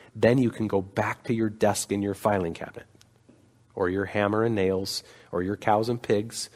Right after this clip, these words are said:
or your numbers and spreadsheets, or your diapers and laundry. You can go back with joy, with everyday faithfulness. Finish your course, looking unto Jesus,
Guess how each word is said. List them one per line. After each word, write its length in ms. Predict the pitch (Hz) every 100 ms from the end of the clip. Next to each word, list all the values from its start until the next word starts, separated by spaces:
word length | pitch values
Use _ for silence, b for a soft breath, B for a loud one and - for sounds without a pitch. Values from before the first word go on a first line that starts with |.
| B -
or 120 | 90
your 80 | 101
numbers 400 | 101 107 123 139
and 100 | 143
spreadsheets, 800 | - 120 - 123 120 - - - -
or 80 |
your 140 | 92 110
diapers 460 | 110 113 131 131
and 80 | 135
laundry. 480 | 113 104 101 101 98 b b b -
You 120 | 92
can 100 | 117
go 120 | 117
back 400 | 104 101 98 -
with 180 | - -
joy, 440 | - 139 - - - _ _ b b b -
with 180 | 95 -
everyday 400 | 110 107 113 104
faithfulness. 840 | 101 76 - - - - - - - _ _ _ _ b b b b b _ -
Finish 300 | 104 120 -
your 100 | 139
course, 680 | - 101 98 - - - - _ _ _ b b b b -
looking 520 | 98 120 123 135 135
unto 320 | 110 110 101
Jesus, 640 | 87 95 101 85 82 -